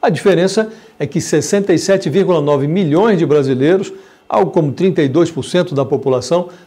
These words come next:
vão à guerra sem o escudo do auxílio emergencial.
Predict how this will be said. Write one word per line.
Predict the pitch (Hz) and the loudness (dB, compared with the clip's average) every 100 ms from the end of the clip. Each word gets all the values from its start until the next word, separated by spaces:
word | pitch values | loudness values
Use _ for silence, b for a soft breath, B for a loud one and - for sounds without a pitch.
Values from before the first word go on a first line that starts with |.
| B | B
vão | 131 196 202 | 0 2 2
à | |
guerra | 151 143 170 156 175 B B B | 2 2 2 0 -6 B B B
sem | - 180 180 180 | -4 0 0 0
o | 175 | 0
escudo | 156 - 170 175 160 170 | -2 -4 2 2 4 2
do | 156 147 | 2 0
auxílio | 143 131 - 175 175 170 - | 2 0 -2 0 2 2 0
emergencial. | 165 156 127 147 139 135 107 | -2 -2 -4 -6 -6 -6 -6